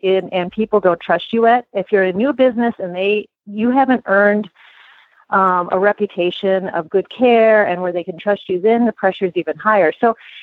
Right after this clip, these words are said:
it really gets a little bit crazy in there. And sometimes I look back to those early years and I don't even know how I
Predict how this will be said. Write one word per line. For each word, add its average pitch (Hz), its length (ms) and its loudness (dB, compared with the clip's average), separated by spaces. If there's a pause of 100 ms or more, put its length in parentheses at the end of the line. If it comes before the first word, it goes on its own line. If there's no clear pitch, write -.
(140)
it 247 160 2
really 285 400 0
gets 233 180 -4
a 214 80 0
little 220 200 -2
bit 220 180 -4
crazy 196 460 -4
in 240 120 -2
there. 233 400 -2
And 190 300 -6
sometimes 247 420 0
I 202 140 2 (100)
look 214 200 -6
back 208 200 2
to 233 100 2
those 202 180 4
early 190 260 2
years 185 180 2
and 190 140 0
I 180 100 2
don't 214 140 2
even 196 180 0
know 185 80 -2
how 175 220 -2
I 180 80 -2